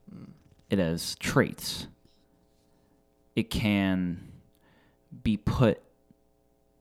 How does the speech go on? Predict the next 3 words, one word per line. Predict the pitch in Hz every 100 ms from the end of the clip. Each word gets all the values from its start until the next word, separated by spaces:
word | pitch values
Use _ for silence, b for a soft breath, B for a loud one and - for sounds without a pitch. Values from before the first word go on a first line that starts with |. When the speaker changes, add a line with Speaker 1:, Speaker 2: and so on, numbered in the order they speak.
| _ _ _ _ _ _ _ -
Speaker 2:
into | 120 110 - - 107 101 95 92 90 - _ _ _ _ _ _ _ - -
different | 117 - 104
spaces | - - - 135 120 - 50 - -